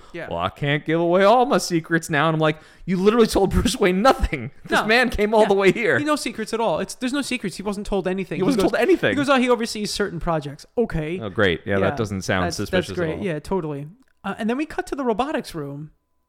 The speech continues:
Speaker 1: where we see a robot working to build a better, more powerful robot, which is always when things go horribly, horribly wrong. Uh, Bruce uses this break in conversation to invite Miz Duane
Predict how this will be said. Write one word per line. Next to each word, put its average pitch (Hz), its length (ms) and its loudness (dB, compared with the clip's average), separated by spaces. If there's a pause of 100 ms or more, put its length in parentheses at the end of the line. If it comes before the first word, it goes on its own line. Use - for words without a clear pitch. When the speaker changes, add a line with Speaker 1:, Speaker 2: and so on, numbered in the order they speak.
(360)
Speaker 1:
where 185 300 -2
we 185 120 -4
see - 160 -4
a 277 40 -4
robot 262 600 0
working 220 340 -2
to 202 120 -6
build 175 340 0
a 196 60 -4
better, 160 500 -2
more 156 140 -8
powerful 143 440 -6
robot, 139 460 -10
which 262 220 -2
is 247 340 -8 (360)
always 233 380 6
when 170 220 -2
things 156 260 -6
go 143 320 -8 (280)
horribly, 151 320 -4
horribly 135 340 -14
wrong. 165 300 -20 (1600)
Uh, 156 140 -4
Bruce 226 420 -4
uses 202 500 -8
this 190 360 0 (120)
break 190 500 -4
in 165 240 -6
conversation 175 960 -8 (200)
to 190 140 -8
invite 175 420 -4 (120)
Miz 170 440 -6
Duane 160 600 -8